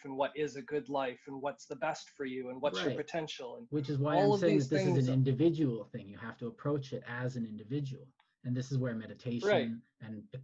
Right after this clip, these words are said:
Speaker 2: finding your own Tao comes in. Uh,
Speaker 1: Uh,
Speaker 2: but
Speaker 1: that's why art is so wonderful, is because art is about individual perspective. It's an expression that only one person can offer, that
Speaker 2: Right,
Speaker 1: one
Speaker 2: but
Speaker 1: person creating that art.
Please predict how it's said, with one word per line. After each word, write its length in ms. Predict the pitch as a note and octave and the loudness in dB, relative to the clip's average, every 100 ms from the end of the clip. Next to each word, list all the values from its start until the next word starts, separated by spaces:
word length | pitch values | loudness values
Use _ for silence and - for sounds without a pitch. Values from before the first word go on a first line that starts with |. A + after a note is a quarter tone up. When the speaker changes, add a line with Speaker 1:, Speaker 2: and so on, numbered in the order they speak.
| - | -10
Speaker 2:
finding 340 | A#2+ B2 A#2+ A2+ | -4 0 0 0
your 140 | G#2+ | -4
own 120 | G2+ | -10
Tao 280 | F#2+ A#2 C3 | -8 -2 -2
comes 320 | B2+ A#2+ A2+ | -2 -4 -6
in. 260 | A#2 A2 G#2+ - _ _ _ _ _ - | -10 -10 -14 -16 _ _ _ _ _ -10
Uh, 380 | A#2 A2 A2 G#2+ - D3 | -8 -8 -12 -16 -16 -16
Speaker 1:
Uh, 60 | - | -8
Speaker 2:
but 140 | C#3+ C3+ | 0 2
Speaker 1:
that's 280 | F3+ - | 2 2
why 160 | G3 E3+ D#3 | 2 4 4
art 260 | E3+ - | 2 2
is 100 | D#3 | -4
so 160 | - D3+ | 0 0
wonderful, 560 | D3+ F3 E3 - B2+ | 2 2 2 0 -6
is 120 | B2+ - | -6 -8
because 280 | C3+ C#3 - | -10 -10 -2
art 240 | D3 C#3+ | -2 -2
is 120 | C#3 C3+ | -4 -6
about 360 | A#2+ D3 C3+ | -2 0 0
individual 760 | C#3+ C3+ B2+ C3+ B2+ C3+ B2+ A#2+ | -6 -8 -6 -4 -4 -4 -4 -6
perspective. 600 | B2 - C3+ A#2+ - A#2 | -12 -10 -8 -8 -8 -12
It's 160 | A#2+ - | -12 -12
an 60 | C3 | -14
expression 600 | D#3 A#3 D#3 D3+ E3 D3 | -10 0 0 0 -2 -2
that 100 | C3+ | -2
only 240 | C3+ C#3+ | -4 -4
one 280 | C3 C#3+ C#3 | -4 -4 -4
person 420 | - D#3 C#3+ D3 | -2 -2 -2 -8
can 140 | C3+ C3+ | -10 -8
offer, 500 | C3+ D3+ - B2 - _ _ | -4 -4 -6 -10 -12 _ _
that 40 | C3+ | -2
Speaker 2:
Right, 280 | D3+ C3+ B2 | 0 0 0
Speaker 1:
one 140 | D#3 | 0
Speaker 2:
but 100 | C3 | 0
Speaker 1:
person 360 | D#3+ D3+ D3 C#3 | 0 0 -4 -10
creating 500 | - C#3+ C#3+ C#3 C3 | -4 -2 0 -2 -4
that 140 | A#2+ | -4
art. 280 | A#2+ A2+ | -4 -6